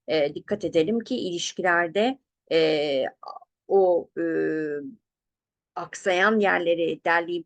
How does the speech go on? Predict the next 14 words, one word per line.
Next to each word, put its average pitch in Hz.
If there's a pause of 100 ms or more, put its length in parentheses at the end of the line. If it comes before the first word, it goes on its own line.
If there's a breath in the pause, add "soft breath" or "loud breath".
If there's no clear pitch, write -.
toplayayım 175
derken, 233
hani, 214 (220 soft breath)
kaş 277
yaparken 233
göz 180
çıkarmayalım, 135
olur 262
mu? -
Bu 220
anlamda 156
daha 160
doğru 143
çalışacaktır. 160